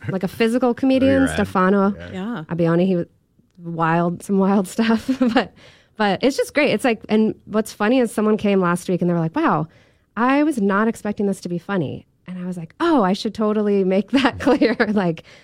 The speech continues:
Speaker 2: you're gonna laugh.
Speaker 3: How could you not think something called the Banana Pitch wouldn't be funny?
Speaker 2: <laughs> I know.
Speaker 3: I mean, that
Speaker 1: Wow.
Speaker 3: just
Speaker 1: Yeah.
Speaker 3: kinda banana, slipping on a banana peel. I mean, right
Speaker 2: R-,
Speaker 3: there it
Speaker 2: right?
Speaker 3: says comedy.
Speaker 2: We have a
Speaker 1: If
Speaker 2: little jingle written by one Anna Diem that's like,
Speaker 1: <laughs>
Speaker 2: "Banana Pitch." And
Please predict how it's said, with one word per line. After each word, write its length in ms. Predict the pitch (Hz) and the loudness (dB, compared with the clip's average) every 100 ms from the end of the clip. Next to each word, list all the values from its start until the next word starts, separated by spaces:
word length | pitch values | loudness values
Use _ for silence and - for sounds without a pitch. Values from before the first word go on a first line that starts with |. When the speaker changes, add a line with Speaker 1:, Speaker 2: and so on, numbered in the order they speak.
| _ _ _ _ _ | _ _ _ _ _
Speaker 2:
you're 200 | 185 190 | -4 -2
gonna 200 | 185 254 | 0 0
laugh. 440 | 269 160 220 - _ | 0 0 -4 -6 _
Speaker 3:
How 240 | - 311 | -10 -10
could 220 | 330 370 269 | -8 -6 -2
you 100 | 220 | 0
not 260 | 185 196 | 0 -2
think 220 | - 185 | -2 -2
something 340 | - 185 180 175 | -2 -4 -4 -6
called 460 | 170 165 160 160 - _ | -4 -2 -2 -4 -8 _
the 120 | 160 | -8
Banana 420 | 160 151 160 165 | -4 -4 -2 -4
Pitch 400 | - 175 143 - | -6 -8 -10 -10
wouldn't 220 | 180 170 | -10 -8
be 140 | 160 156 | -10 -12
funny? 520 | - 175 160 135 90 | -10 -6 -6 -6 -4
Speaker 2:
<laughs> 40 | 294 | -2
I 480 | 339 466 - 381 - | 2 2 2 0 0
know. 100 | 339 | -2
Speaker 3:
I 120 | - | 2
mean, 180 | 202 - | 2 2
that 220 | - 196 | 2 2
Speaker 1:
Wow. 40 | 208 | 0
Speaker 3:
just 440 | 226 220 190 87 | 2 2 0 -4
Speaker 1:
Yeah. 60 | - | -4
Speaker 3:
kinda 440 | 220 208 175 160 - _ _ _ - - _ _ - | -2 0 0 -4 -8 _ _ _ -20 -20 _ _ -10
banana, 600 | 165 185 220 226 220 233 _ _ | -4 -2 0 -2 -4 -8 _ _
slipping 400 | - - 214 226 | -18 -8 -4 -2
on 140 | 208 202 | 0 0
a 40 | |
banana 400 | 180 180 196 220 | 0 0 2 0
peel. 280 | - 226 220 | 0 0 0
I 60 | |
mean, 140 | 202 190 | 0 0
right 260 | 208 330 208 | 2 0 2
Speaker 2:
R-, 40 | |
Speaker 3:
there 180 | 226 247 | 4 6
it 20 | 392 | 4
Speaker 2:
right? 40 | |
Speaker 3:
says 220 | 285 196 | 2 0
comedy. 480 | - 190 170 147 90 | -2 -2 -2 -4 -2
Speaker 2:
We 80 | 220 | 0
have 120 | 240 | 4
a 20 | |
Speaker 1:
If 40 | 262 | 4
Speaker 2:
little 180 | 254 214 | 4 2
jingle 420 | 185 202 226 240 | 2 2 2 2
written 240 | 220 220 | 2 2
by 320 | 202 196 196 - | 2 2 0 -2
one 320 | 180 185 190 | -2 2 2
Anna 260 | - 180 185 | 2 2 2
Diem 460 | 170 175 190 208 | 2 2 2 2
that's 180 | 196 170 | 0 0
like, 160 | 180 160 | 2 4
Speaker 1:
<laughs> 140 | 104 | 4
Speaker 2:
"Banana 320 | 269 262 254 | 4 4 2
Pitch." 440 | 247 277 262 - - | 2 2 0 -2 -4
And 240 | 196 190 | 0 2